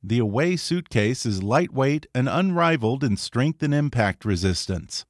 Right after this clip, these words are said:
Not to mention it features a T S A-approved combination lock, four three sixty degree spinner wheels, and a patent-pending compression system to help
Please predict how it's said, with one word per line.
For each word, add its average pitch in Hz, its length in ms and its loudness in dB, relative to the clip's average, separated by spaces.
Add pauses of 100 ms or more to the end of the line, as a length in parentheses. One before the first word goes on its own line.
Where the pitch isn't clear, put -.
(140)
Not 139 200 -2
to 120 80 0
mention 120 340 2
it - 140 -2
features 135 360 -2
a 208 60 2
T 156 260 -2
S 151 200 0
A-approved 139 600 0
combination 127 800 2
lock, 98 360 -2 (220)
four 139 460 0
three 123 260 -2
sixty 147 440 -2
degree 123 320 0
spinner 147 420 0
wheels, 107 420 2 (260)
and 120 180 2
a 113 60 2
patent-pending 151 800 0
compression 123 580 0
system 113 500 -2
to 104 120 0
help 131 240 0